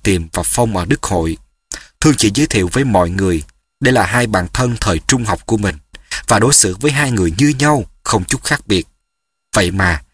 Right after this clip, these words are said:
Dình vẫn nhận ra đâu là người nàng quan tâm. Đôi mắt anh hiệu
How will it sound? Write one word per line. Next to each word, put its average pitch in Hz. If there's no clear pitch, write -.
Dình 95
vẫn 101
nhận 87
ra 117
đâu 143
là 117
người 92
nàng 80
quan 107
tâm. 113
Đôi 107
mắt 120
anh -
hiệu 90